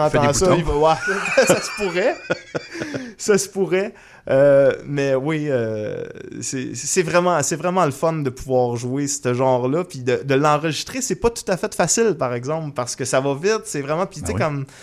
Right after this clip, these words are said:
Speaker 2: quand on veut, euh, quand on veut capter ça, live, ça passe, les petits accrochages, un violon, c'est tellement précis, c'est tellement sensible que aussitôt que l'archet, il, il pèse un peu trop fort ses cordes, ça accroche d'autres notes, fait que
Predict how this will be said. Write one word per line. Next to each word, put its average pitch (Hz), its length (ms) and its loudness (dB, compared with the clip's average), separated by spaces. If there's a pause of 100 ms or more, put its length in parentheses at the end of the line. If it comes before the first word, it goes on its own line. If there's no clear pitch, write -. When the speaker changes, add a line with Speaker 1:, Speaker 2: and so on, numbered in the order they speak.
(260)
Speaker 2:
quand 156 200 0
on 147 140 2
veut, 156 340 0
euh, 123 500 4
quand 120 200 -4
on 123 80 -2
veut 127 140 -6
capter 135 440 -4
ça, 185 260 2
live, 170 360 2
ça 123 180 -8
passe, 190 420 -4
les 143 160 -4
petits 139 260 -6
accrochages, 151 680 -4
un 147 100 -4
violon, 170 280 -4
c'est 160 140 -8
tellement 190 400 -6
précis, 185 520 -8
c'est 180 160 -6
tellement 156 640 -4
sensible 175 680 -4
que 147 120 -10
aussitôt 139 420 -6
que 226 100 -6
l'archet, 202 400 -4
il, 170 200 -8 (320)
il 175 100 -6
pèse 190 260 -2
un 185 80 -2
peu 185 140 -2
trop 170 220 -4
fort 175 280 -6
ses 151 220 -6
cordes, 185 320 -2
ça 135 160 -6
accroche 156 360 -6
d'autres 147 260 -6
notes, - 160 -8
fait 123 100 -6
que - 60 -20